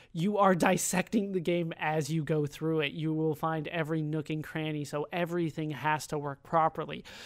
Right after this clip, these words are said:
Uh, if something happens in the background of a movie or television show, very few people are going to notice it. There will be some people out there that go out of their way to notice it, but it's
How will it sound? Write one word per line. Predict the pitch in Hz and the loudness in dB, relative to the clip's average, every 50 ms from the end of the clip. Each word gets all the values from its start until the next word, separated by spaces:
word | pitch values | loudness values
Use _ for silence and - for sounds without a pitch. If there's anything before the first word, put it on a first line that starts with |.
| - - - | -18 -14 -6
Uh, | - 165 147 143 143 147 | -2 0 0 2 0 0
if | 185 175 147 | 0 -2 -2
something | - - 190 175 165 - 175 170 160 | 0 0 -2 -2 -2 -2 -2 -2 -2
happens | 151 127 156 160 160 - 170 160 143 | 0 2 2 2 2 0 -2 -4 -4
in | 147 156 | -4 -4
the | 151 143 | -6 -2
background | 139 - 156 156 160 156 - 170 160 151 151 147 135 | 0 4 4 6 4 4 2 -2 -2 -2 -2 -4 -4
of | 143 131 | -4 -4
a | 143 143 | -4 -4
movie | 139 147 156 156 156 143 151 147 143 | -4 -2 -2 -2 -2 -2 -4 -4 -4
or | 139 139 | -6 -6
television | 143 - 240 262 233 214 185 180 160 143 151 147 | -2 -2 0 0 0 -2 -2 -2 -2 -2 -4 -4
show, | 131 165 156 147 147 143 - - - - - - _ - | -2 0 0 0 0 -2 -4 -8 -18 -18 -20 -20 _ -14
very | 254 202 160 147 165 190 202 196 190 185 | -10 -8 -2 2 4 4 6 6 4 4
few | - - 190 170 | 2 2 0 0
people | - 180 170 - 160 160 | 0 0 -2 -2 0 0
are | 160 156 | 0 0
going | 139 156 147 147 143 | 0 0 -2 -2 -2
to | - 143 | -4 -4
notice | 143 143 160 196 220 220 196 160 - - | 0 2 6 6 6 6 4 2 -2 -2
it. | 156 151 143 - - - - - - - - | -2 -4 -4 -6 -10 -20 -20 -20 -20 -10 -4
There | - 160 151 | 0 0 2
will | 160 170 160 | 2 2 2
be | 151 165 | 2 0
some | 160 - - 214 202 196 | 0 4 6 4 6 4
people | - - - 196 180 - 165 170 | 0 -2 -4 -4 -2 2 4 6
out | 165 165 160 156 | 6 6 6 4
there | 170 165 160 156 | 2 2 2 0
that | 147 151 135 | 0 -2 0
go | - 160 151 | 0 0 2
out | 151 143 143 143 | 2 0 0 0
of | 143 - | -2 -2
their | 147 147 151 | -4 -2 2
way | 175 262 311 370 269 | 4 6 6 6 4
to | - - | 2 0
notice | 254 202 180 165 160 156 147 - | 0 2 2 2 2 0 0 0
it, | 220 247 269 - - - - - - - - 180 151 - - | 2 0 0 -2 -6 -20 -20 -20 -20 -12 -10 -10 -6 0 4
but | 196 190 190 | 6 6 6
it's | 190 180 - | 6 2 0